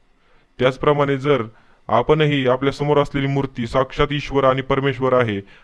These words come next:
आणि तो फक्त आपल्यासाठीच आलेला आहे, ही जर भावना आपल्या मनात असेल, तर जगात कोणतंही संकट हे ईश्वरापेक्षा मोठं नाही.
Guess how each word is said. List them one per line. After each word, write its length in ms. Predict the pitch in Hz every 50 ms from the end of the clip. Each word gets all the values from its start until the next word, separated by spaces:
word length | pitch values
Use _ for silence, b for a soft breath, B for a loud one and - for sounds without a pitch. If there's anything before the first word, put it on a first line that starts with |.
| b b
आणि 160 | 104 113 120
तो 160 | 117 - 143 -
फक्त 220 | - 123 120 - 139
आपल्यासाठीच 520 | 139 139 139 143 135 143 139 131 143 135
आलेला 280 | 139 131 123 120 120 117
आहे, 200 | 113 107 98 98 98 b b b b b -
ही 60 | 139
जर 140 | 139 165 165
भावना 340 | - 127 139 147 151 151 151
आपल्या 200 | 147 - 151 143
मनात 240 | 147 147 147 -
असेल, 340 | 143 143 - 139 117 117 -
तर 100 | 135 123
जगात 260 | 120 113 139 143 143 139 -
कोणतंही 400 | - 151 151 147 147 - 156 156
संकट 440 | 143 - 147 139 127 - 127 120 117
हे 200 | 113 117 110 104 107 b b b b b b b b
ईश्वरापेक्षा 540 | 123 131 - 131 127 123 120 123 117 - 123
मोठं 240 | 117 113 107 101 101
नाही. 280 | 95 90 87 78 85